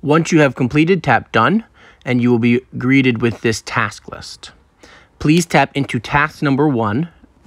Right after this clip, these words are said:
and review your image. Once you are ready to upload, tap the Submit button and then review the following photos. Feel free to add them to the queue.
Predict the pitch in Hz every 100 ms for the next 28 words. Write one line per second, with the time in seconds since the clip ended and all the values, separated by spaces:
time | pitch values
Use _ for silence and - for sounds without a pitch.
0 | - _ _ _ _ _ _ _ - 123
1 | 117 110 117 139 160 151 165 117 - -
2 | - 127 131 160 - 147 123 120 131 175
3 | 175 147 135 127 110 98 113 175 - _
4 | _ - 143 113 - 113 - 117 110 117
5 | - - - 95 185 - _ _ _ _
6 | _ _ _ _ _ _ _ _ _ _
7 | _ _ _ _ _ _ _ 123 123 131
8 | 131 120 120 123 113 - 117 110 107 104
9 | 101 98 82 64 - - - - _ _
10 | _ _ _ _ _ 131 131 120 123 113
11 | 104 - 104 104 104 104 - 90 - -